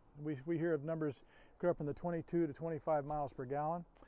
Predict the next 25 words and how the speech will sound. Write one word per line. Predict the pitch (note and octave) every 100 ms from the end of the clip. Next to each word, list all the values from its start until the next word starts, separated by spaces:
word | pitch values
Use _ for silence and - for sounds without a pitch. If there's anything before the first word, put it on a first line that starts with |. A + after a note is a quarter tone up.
| - - -
And | C3
of | B2
course, | D3 C#3+
some | D3+
of | C#3+
that | D#3
depends | C#3 D#3+ D3+
on | D#3
how | C#3+
you | D#3 E3
drive | C#3+ C#3 C#3+ D#3+
and | C3
driving | C3 C#3 C3+
conditions. | D#3 C3 B2 C#3 - B2
But, | C3+ -
uh, | B2+ - - -
to | C#3
have | C3+ G#3 F#3
that | F#3+
in | F3 C#3
a |
motorhome | D#3 F3 C3 C3 C3
is | A#2
just | D3 -
amazing. | B2 C3 C3 A2+ B2